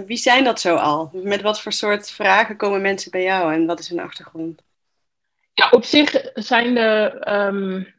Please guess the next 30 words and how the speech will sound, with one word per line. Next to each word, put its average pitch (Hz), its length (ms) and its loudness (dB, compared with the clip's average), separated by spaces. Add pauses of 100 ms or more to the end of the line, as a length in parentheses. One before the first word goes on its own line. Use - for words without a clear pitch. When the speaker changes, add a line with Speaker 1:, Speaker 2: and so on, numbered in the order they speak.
(240)
Speaker 2:
zijn 240 260 2
ze 240 80 2
heel 247 280 6
divers. 214 560 2
Dus 202 160 0
ik 202 100 -2
heb 208 140 -6
zowel 196 320 2
opvoeders, 254 560 0
dat 190 140 -4
zijn 196 160 0
ook 190 180 2
professionals, 196 840 0
zoals - 320 -10
opa's 196 400 0
en 185 160 -6
oma's, 180 580 -4
die, 180 300 -2
eh, 175 240 -2
met 180 200 -6
vragen 190 420 6
zitten 175 400 -2
en 180 80 -8
ergens 180 260 -8
tegenaan 175 540 -4
lopen, 170 340 -2
of 175 160 -6
tantes 180 380 4
en 175 180 -4
ooms. 190 500 -2